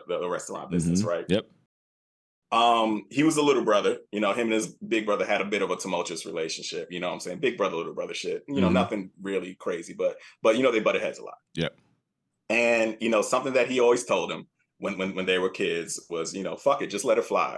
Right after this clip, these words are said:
Speaker 1: Like, and, and that's kinda how his, the older brother lived, right?
Speaker 2: Mm-hmm.
Speaker 1: And meanwhile, the younger brother is, like, an uptight dude who was, like, you know, working at,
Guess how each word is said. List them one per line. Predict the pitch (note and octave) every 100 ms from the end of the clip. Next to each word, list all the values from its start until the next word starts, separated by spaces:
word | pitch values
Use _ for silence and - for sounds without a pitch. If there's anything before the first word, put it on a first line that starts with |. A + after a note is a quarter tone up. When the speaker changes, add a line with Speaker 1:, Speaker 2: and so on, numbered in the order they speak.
| -
Speaker 1:
Like, | F2 D#2+ E2 -
and, | E2+ E2+ E2
and | F2+
that's | F#2+ G2
kinda | G#2+ F#2+ F2+
how | F2+ E2+
his, | G2+ G2
the | F#2
older | F#2+ G2+ -
brother | F2 E2 D#2 D#2+
lived, | F#2+ G2 D2 - _
right? | E2 G2 D#2
Speaker 2:
Mm-hmm. |
Speaker 1:
And | G2+ F#2+ F#2 - -
meanwhile, | B2+ F#3 D#3 C#3+
the |
younger | D#3 D3+
brother | C#3+ C3 A#2
is, | A2+
like, | G#2+
an |
uptight | A#2 - A2+ G2+
dude | G#2+ G#2
who | F#2+ F#2
was, | F#2 F#2
like, | F2 E2 - _ _ _ _
you | G2+
know, | F2 F#2
working | A2 A#2 G#2+
at, | G2+